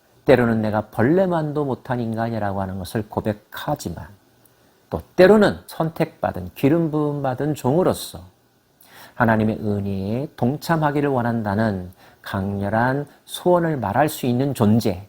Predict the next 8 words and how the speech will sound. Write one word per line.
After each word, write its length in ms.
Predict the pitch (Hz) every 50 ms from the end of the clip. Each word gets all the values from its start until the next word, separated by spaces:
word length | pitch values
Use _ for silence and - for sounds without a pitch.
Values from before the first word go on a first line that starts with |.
| _ _ _ _ _ _ _ _ _ _ _ _ _ _
그것이 400 | - 101 87 95 92 - - - -
인간이라는 720 | 123 127 139 151 151 156 147 143 143 135 135 131 131 131
사실을 800 | 120 139 113 104 104 - - 110 104 98 95 95 117 170 214 214 _ _ _ _ -
늘 240 | 98 95 90 90 90 -
기억하며 680 | - - 127 127 120 - - - 110 110 120 135 151 156
살아야 540 | - - 143 139 131 123 113 110 104 101 - - - - -
할 220 | - 113 107 -
것입니다. 680 | - 110 104 - 127 123 117 104 85 82 85 95 101